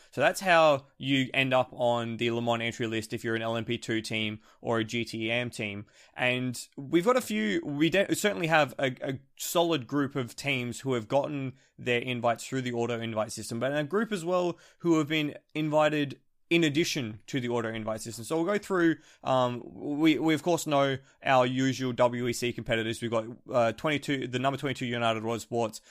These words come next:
number twenty-nine Racing Team Netherland car, High Class Racing in the thirty-three, uh, thirty-six of Signature Alpine, the thirty-seven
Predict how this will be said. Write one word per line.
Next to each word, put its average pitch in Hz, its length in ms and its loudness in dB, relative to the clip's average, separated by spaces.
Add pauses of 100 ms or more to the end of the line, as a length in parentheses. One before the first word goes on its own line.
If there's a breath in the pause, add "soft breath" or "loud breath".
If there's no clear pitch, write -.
(120 loud breath)
number 127 160 -2
twenty-nine 117 640 0
Racing 117 300 0
Team 113 200 -6
Netherland 117 380 -2
car, 113 340 2 (240 loud breath)
High 139 200 2
Class 127 280 2
Racing 120 320 0
in 113 80 -6
the 110 60 -8
thirty-three, 110 760 -4 (200 loud breath)
uh, 107 180 2
thirty-six 131 520 -2
of 113 100 -8
Signature 117 360 -6
Alpine, 117 600 -2
the 110 280 -2
thirty-seven 117 640 -2